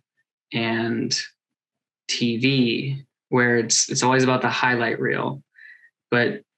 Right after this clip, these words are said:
you and I know as good as anybody that the constant swiping and the constant comparison is just quick hits of dopamine leading to a, a fast track to depression, anxiety, like, all these other,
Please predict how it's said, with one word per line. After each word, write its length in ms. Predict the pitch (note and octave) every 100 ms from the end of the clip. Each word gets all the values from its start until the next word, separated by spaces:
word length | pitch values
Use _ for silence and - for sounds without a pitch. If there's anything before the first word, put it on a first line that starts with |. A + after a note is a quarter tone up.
| -
you 320 | - B2 C3
and 160 | C3+ B2+
I 200 | B2+ B2
know 240 | A#2+ A#2
as 260 | A2+ A2 -
good 240 | C3+ B2
as 120 | A2+
anybody 500 | B2+ C#3 B2 A#2+ A#2
that 420 | A#2 A2+ A#2 C#3 - _ _ _ _ _ _ _ _ _ _ _ _ -
the 40 |
constant 560 | C3 - C3 B2 C3 B2
swiping 640 | - B2+ B2 B2 B2 A2+
and 100 | A#2
the 60 | A#2
constant 480 | - B2+ - C3 B2+
comparison 1040 | C3 C3 B2+ B2 B2 - B2 A2+ A2+ A#2 - - - -
is 180 | C3 A#2+
just 340 | C3 - -
quick 240 | - C#3 C3+
hits 240 | C#3 C3+
of 120 | B2
dopamine 500 | B2 B2 B2 B2 A#2
leading 340 | A#2+ B2 A#2+ A#2+
to 240 | - A#2+
a, 240 | A2+ G#2+ -
a 60 |
fast 400 | C3+ A#2+ A#2+ A#2+
track 320 | - A#2 B2
to 200 | - A#2
depression, 440 | - A#2+ C3 B2 A#2
anxiety, 560 | A2+ A#2 A#2+ A#2+ A#2
like, 180 | A#2 A2+
all 160 | C3 C3
these 320 | C3 A#2+ - -
other, 500 | B2+ B2+ A#2+ A#2